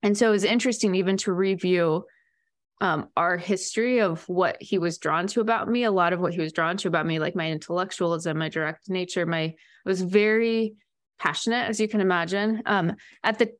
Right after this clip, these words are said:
time, gosh, this could be a whole episode. So we, my husband and I both grew up fundamentalist. Neither of us are in that tradition at all anymore. Um, but I channeled a lot of my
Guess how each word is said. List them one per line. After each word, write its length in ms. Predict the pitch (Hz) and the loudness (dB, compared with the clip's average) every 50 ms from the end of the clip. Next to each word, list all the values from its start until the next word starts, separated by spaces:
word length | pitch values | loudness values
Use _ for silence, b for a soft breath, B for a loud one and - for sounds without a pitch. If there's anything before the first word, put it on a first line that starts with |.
| _ _ - | _ _ -10
time, 580 | - - - 220 220 226 247 269 285 294 302 277 294 - _ _ _ _ _ _ _ _ - | -8 -2 0 2 2 2 2 2 2 2 0 0 -4 -8 _ _ _ _ _ _ _ _ -4
gosh, 280 | 190 156 160 - - | -2 -2 -2 0 -2
this 180 | 214 208 208 - | -2 -2 0 0
could 100 | 208 165 | 0 0
be 80 | 170 | 0
a 60 | 147 160 | -2 0
whole 160 | - 190 175 | 0 0 0
episode. 500 | 170 175 180 170 - 180 165 165 165 b b b b b b b b b b _ | 0 0 -4 -4 -4 -2 -2 -2 -4 b b b b b b b b b b _
So 220 | - - 233 226 | -2 0 2 2
we, 280 | 202 220 254 - - - - | 4 2 0 0 -2 -4 -2
my 200 | 220 208 226 226 | 0 2 2 2
husband 280 | 208 254 262 269 277 269 | 2 2 2 4 4 4
and 100 | 247 208 | 4 2
I 40 | |
both 200 | 190 185 190 190 | 2 2 2 0
grew 120 | - 180 170 | -2 -4 -4
up 100 | 170 - | -4 -2
fundamentalist. 800 | - 190 170 175 165 143 147 - - - - 196 - - - | -2 -2 0 0 0 0 -2 -4 -6 -8 -6 -6 -8 -8 -4
Neither 280 | - 202 196 190 190 185 | -2 0 0 2 2 2
of 60 | 170 170 | 2 0
us 200 | 165 170 - - | 0 -2 -2 -2
are 320 | 156 151 151 156 185 - _ _ - - | -2 -2 -2 -4 -6 -10 _ _ -8 -4
in 140 | 180 175 | -2 0
that 140 | 170 147 - | 0 -2 -2
tradition 580 | - - 160 156 160 - 175 156 156 170 170 - _ _ _ _ _ _ _ - | -4 -4 -4 -4 -4 -4 -4 -4 -4 -4 -6 -8 _ _ _ _ _ _ _ -4
at 160 | - 170 165 | -2 0 0
all 320 | 160 147 147 160 185 - - - - | 0 0 0 -2 -4 -6 -12 -8 -4
anymore. 480 | 185 175 165 160 160 147 - 165 175 b b b b b b b b _ _ _ | -2 -2 0 0 0 -2 -2 -4 -6 b b b b b b b b _ _ _
Um, 440 | - 202 196 170 151 104 143 190 - - - | 0 0 2 2 0 -2 -2 -6 -6 -2 0
but 220 | 214 196 190 - - - _ | 2 2 2 0 -4 -4 _
I 580 | - 190 214 220 226 233 233 240 220 208 208 - _ | 0 2 2 2 2 0 0 -2 -2 -4 -8 -14 _
channeled 440 | - - - 220 214 202 190 185 175 | -14 -4 -2 0 2 2 2 2 2
a 80 | 175 175 | 2 2
lot 280 | 170 180 175 180 175 | 2 2 2 2 4
of 60 | 180 190 | 2 2
my 120 | 185 | 2